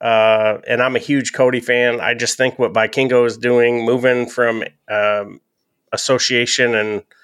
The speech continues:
federation and, you know, everywhere, just really having a great showing, I think is fantastic. The,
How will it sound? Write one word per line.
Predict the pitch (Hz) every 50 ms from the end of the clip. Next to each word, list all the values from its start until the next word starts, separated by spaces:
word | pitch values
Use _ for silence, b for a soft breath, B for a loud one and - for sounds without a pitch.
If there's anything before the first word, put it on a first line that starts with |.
| b b b b b _
federation | - 139 131 123 120 120 117 117 - - 123 120 117 113
and, | 110 104 104 104 101 101 101 101 101 101 95 - _ -
you | 120 113
know, | 107 107 104
everywhere, | - 95 117 120 120 117 117 113 113 113 113 117 113 110 110 - b b b b b b b _ _ _ 117
just | 110 120 113 - - - -
really | 120 117 123 127 131 135 135 135 131 127 120 117
having | 120 127 117 117 117 113
a | 110 107
great | 104 101 120 120 117 -
showing, | - - 131 120 123 120 120 120
I | 113
think | 107 - 131 120 -
is | 123 107 -
fantastic. | - 117 113 110 104 - 131 123 117 - - - 131 123 117 - - -
The, | 110 113 117 117 113 110 107 101